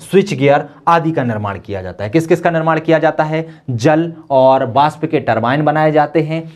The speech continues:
इसके बाद जनरेटर, ट्रांसफार्मर, स्विच गियर आदि का यहाँ पर निर्माण किया जाता है।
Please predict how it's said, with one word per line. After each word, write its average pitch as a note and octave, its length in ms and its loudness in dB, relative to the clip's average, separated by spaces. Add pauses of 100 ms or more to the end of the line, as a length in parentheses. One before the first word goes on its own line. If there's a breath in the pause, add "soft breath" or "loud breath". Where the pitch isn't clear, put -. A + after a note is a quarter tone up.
इसके C#3+ 220 -2
बाद C#3 160 2
जनरेटर, C3+ 540 0 (180 loud breath)
ट्रांसफार्मर, C3+ 720 -2 (200)
स्विच D#3+ 220 0
गियर C3 280 0
आदि A#2 260 0
का C#3+ 180 2
यहाँ A2 240 -4
पर A2 60 -4
निर्माण A2 440 -4 (300 loud breath)
किया A#2 220 -2
जाता D#2+ 260 -14
है। D#2 200 -16